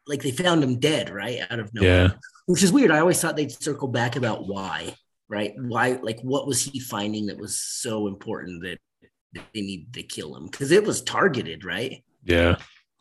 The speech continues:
Speaker 2: Yeah, I think it was the, the golem that, that, that got him.
Speaker 1: But it's kinda like, why? Again,
Speaker 2: Mm-hmm.
Speaker 1: why?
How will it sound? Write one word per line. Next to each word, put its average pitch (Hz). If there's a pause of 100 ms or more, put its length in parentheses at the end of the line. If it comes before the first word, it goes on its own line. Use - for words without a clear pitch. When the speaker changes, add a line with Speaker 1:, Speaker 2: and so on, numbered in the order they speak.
(120)
Speaker 2:
Yeah, 127
I 120
think 143
it 131
was 117
the, 107
the 104
golem 101
that, -
that, 117
that 131
got 131
him. 131 (1800)
Speaker 1:
But 135
it's 123
kinda 214
like, 123
why? 113
Again, 123
Speaker 2:
Mm-hmm. 98
Speaker 1:
why? 92